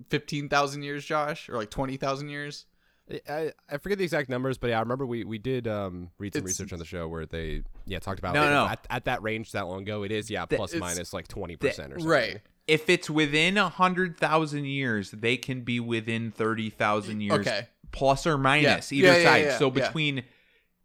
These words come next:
Speaker 3: if something's under thirty,
Speaker 1: It can go from
Speaker 3: a hundred thousand
Speaker 1: seventy
Speaker 3: years, so it's
Speaker 1: to
Speaker 3: like
Speaker 1: a hundred thirty.
Speaker 3: If it's forty thousand years old, it will be, be-, the results are ten to seventy thousand years. That's what the results are. If they're considered good results.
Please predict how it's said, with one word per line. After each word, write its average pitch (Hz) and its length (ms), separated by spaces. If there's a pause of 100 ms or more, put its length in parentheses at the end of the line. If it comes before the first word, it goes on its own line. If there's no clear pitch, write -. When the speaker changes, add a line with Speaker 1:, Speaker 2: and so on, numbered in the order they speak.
(280)
Speaker 3:
if 320 280
something's 220 520
under 185 260
thirty, 160 260
Speaker 1:
It 160 40
can 160 120
go 175 120
from - 80
Speaker 3:
a 160 60
hundred 151 180
thousand 156 180
Speaker 1:
seventy 160 160
Speaker 3:
years, 147 220
so 123 100
it's 113 140
Speaker 1:
to - 60
Speaker 3:
like 160 80
Speaker 1:
a 147 40
hundred 143 320
thirty. 123 440 (960)
Speaker 3:
If 143 180
it's 180 180
forty 175 400
thousand 156 420
years 139 220
old, 113 360
it 131 200
will 135 120
be, 123 220
be-, 123 280
the 123 160
results 127 540
are 135 120
ten 147 380
to 151 100
seventy 135 520
thousand 90 580
years. 90 340 (300)
That's 117 360
what 139 100
the 139 60
results 127 300
are. 143 140 (420)
If 214 240
they're 196 240
considered 175 880
good 156 280
results. 123 840